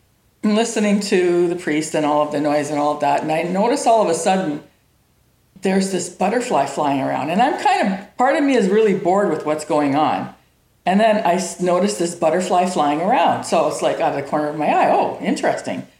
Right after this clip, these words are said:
A butterfly in the church. I wonder if anybody, like, how come people aren't kinda looking, looking around at this butterfly?" It's like, it was so weird.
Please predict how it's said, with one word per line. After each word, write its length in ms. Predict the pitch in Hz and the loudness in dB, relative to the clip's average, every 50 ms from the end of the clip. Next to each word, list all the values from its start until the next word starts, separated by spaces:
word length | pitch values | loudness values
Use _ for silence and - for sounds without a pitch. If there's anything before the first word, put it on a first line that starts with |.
| _ _ - | _ _ -4
A 80 | 226 | -2
butterfly 580 | - 440 466 466 440 - - 185 131 113 - - - - - _ _ _ | 0 2 2 2 2 0 0 0 0 0 -2 -4 -10 -16 -20 _ _ _
in 120 | 208 214 | -2 -2
the 60 | 240 240 | 0 0
church. 320 | - 427 466 466 - - - - - - _ _ _ _ _ _ _ | 2 2 2 2 0 -2 -6 -8 -10 -12 _ _ _ _ _ _ _
I 60 | - 269 | 0 0
wonder 180 | 359 427 440 | 2 2 2
if 100 | 415 - | 0 0
anybody, 500 | 381 381 381 370 370 392 339 381 359 - - - - _ _ - | 0 0 0 2 0 0 0 -2 -4 -8 -14 -20 -20 _ _ -2
like, 320 | 277 254 247 247 - - | 0 0 0 0 -4 -4
how 220 | 202 196 254 302 302 | -2 0 0 0 0
come 160 | - 381 349 | 0 -2 -2
people 280 | - 349 349 349 339 277 | 0 -2 -2 0 2 2
aren't 320 | 247 247 240 240 233 - | 2 2 2 0 -4 -4
kinda 220 | - 269 247 220 196 | -2 -2 0 2 2
looking, 400 | 185 208 202 - 247 214 208 196 - - - | 0 0 0 -2 -4 -4 -4 -6 -6 -4 -2
looking 320 | 196 226 220 226 277 220 | 0 0 2 2 0 0
around 360 | 208 185 170 180 180 185 196 | 2 2 2 2 2 2 2
at 120 | 226 - 190 | 2 0 0
this 160 | 170 170 190 | -2 -4 -4
butterfly?" 640 | 170 135 175 170 156 226 - - - - - - - | -4 -2 0 0 0 0 -2 -4 -6 -8 -6 -2 -2
It's 240 | - 185 190 190 190 | -2 -2 -2 -2 -2
like, 160 | 185 170 190 | -2 -2 -2
it 280 | 185 - - - - - - | -4 -8 -12 -12 -12 -8 -8
was 160 | 175 170 - | -8 -8 -4
so 220 | - 185 170 165 | -2 0 0 2
weird. 460 | 165 185 240 285 220 156 139 - - | 2 2 2 2 0 0 -2 -4 -8